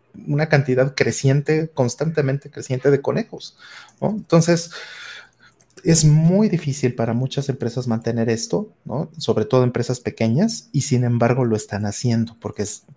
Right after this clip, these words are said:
moda. Entonces, no, no a todo el mundo le van los containers, no a todo el mundo le van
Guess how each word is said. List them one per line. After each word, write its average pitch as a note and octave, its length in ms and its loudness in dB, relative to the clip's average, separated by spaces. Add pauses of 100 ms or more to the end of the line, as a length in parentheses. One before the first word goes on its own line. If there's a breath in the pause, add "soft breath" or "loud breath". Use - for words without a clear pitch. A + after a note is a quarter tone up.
moda. - 320 -6 (400 soft breath)
Entonces, A#2 320 -2
no, C3+ 280 4
no C#3 120 6
a C#3+ 100 0
todo C#3+ 160 4
el C3 100 2
mundo C3+ 280 2
le A2 140 0
van A#2 200 0
los A#2 160 -4
containers, E3 580 0
no A#2+ 60 2
a A#2 100 0
todo A2 180 -2
el A2+ 60 -4
mundo A2 280 -2
le G2 140 -4
van G#2+ 380 -2